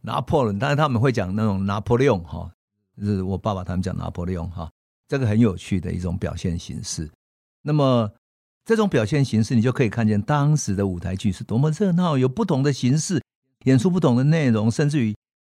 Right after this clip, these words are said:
袁世凯都可以编成戏耶，袁世凯刚刚灭了不久，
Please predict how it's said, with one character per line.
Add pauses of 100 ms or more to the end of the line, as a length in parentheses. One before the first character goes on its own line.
(120)
袁
世
凯
都
可
以
编
成
戏
耶，
袁
世
凯
刚
刚
灭
了
不
久，